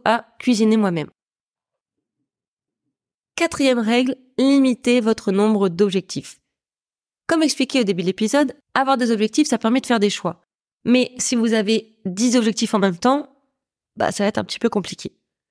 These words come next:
Et puis, au-delà de ça, si vous souhaitez avancer sur dix objectifs en même temps, ce qui va se passer, c'est que vous allez avancer sur aucun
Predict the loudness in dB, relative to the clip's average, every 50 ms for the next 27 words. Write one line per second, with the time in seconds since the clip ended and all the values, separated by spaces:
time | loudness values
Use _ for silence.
0 | _ _ _ _ _ _ _ _ _ _ _ _ _ _ -2 -2 0 2 2 2
1 | 0 -2 _ _ _ _ _ _ 0 2 2 2 0 0 0 0 0 2 0 0
2 | 0 0 2 2 2 0 0 0 0 0 0 0 0 0 0 0 0 0 -2 -2
3 | -2 0 0 0 0 0 -2 -2 -4 -4 -4 -2 0 0 0 0 0 0 0 0
4 | -2 -4 _ _ _ _ _ _ -8 -2 0 0 0 0 -2 -4 -2 0 -2 0
5 | 2 0 0 2 0 0 2 2 0 0 -2 -4 -4 -4 -4 -6 -4 -6 -6 -6
6 | -6 -8 -10 -10 -4 _ -2 -2 0 0 0 0 0 -2